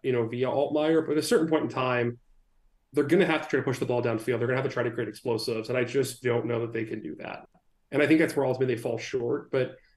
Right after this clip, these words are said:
I could see Illinois keeping this one, like, frustratingly close for the Penn State fans who wanna kinda see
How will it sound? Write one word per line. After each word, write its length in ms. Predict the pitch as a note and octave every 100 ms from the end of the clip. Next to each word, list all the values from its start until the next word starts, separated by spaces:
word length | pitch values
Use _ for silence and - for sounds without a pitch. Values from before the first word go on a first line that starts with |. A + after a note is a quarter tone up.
| _
I 120 | D#3+
could 200 | E3+ G#3+
see 140 | - G3
Illinois 340 | E3 D#3+ D#3
keeping 300 | D#3 D#3 E3
this 160 | C#3 C#3+
one, 180 | B2+ B2
like, 160 | A#2
frustratingly 760 | - D3 C#3 - C#3 C3 B2 A#2 -
close 200 | B2 B2
for 80 | C3
the 60 |
Penn 140 | B2 A#2+
State 240 | A#2 B2
fans 400 | D3 D#3 E3+ E3+ - _ -
who 100 | C3
wanna 200 | A#2+ A#2+
kinda 220 | B2+ A#2
see 300 | A#2+ C3